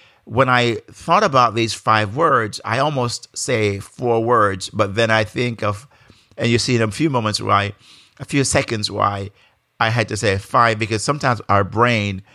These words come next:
kind of take this first word and make it one when it's really two words. So here we go. Five words. Ready? And I want you to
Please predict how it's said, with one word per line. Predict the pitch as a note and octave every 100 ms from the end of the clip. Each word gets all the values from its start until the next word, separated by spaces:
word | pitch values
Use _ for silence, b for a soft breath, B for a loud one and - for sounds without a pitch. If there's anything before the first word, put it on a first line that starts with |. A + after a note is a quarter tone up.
| b b b -
kind | - A#2+ A2
of | G2 -
take | B2 G2+
this | G2+ G2+ -
first | - C3+ D3+ -
word | G#2+ G#2+ G2+ F#2+ b b b -
and | A2+
make | A#2 A2
it | A2
one | G2 B2 A2+
when | A2 G2+
it's | F#2+
really | A2 A2 G2+
two | - C#3
words. | G2 G2 E2+ -
So |
here | A#2 D3+
we | A#2+
go. | F2+ E2 - _ _ _ _ _ - -
Five | A#2+ B2+ G#2+
words. | F#2+ E2 - - _ _ _ _ _ _ _ _ _ _ _ -
Ready? | A#2 F#3 - _ _ _ _ _ _ _ _ -
And | C3 B2+
I | A#2+
want | B2+ F#3 -
you | E3+
to | - C3+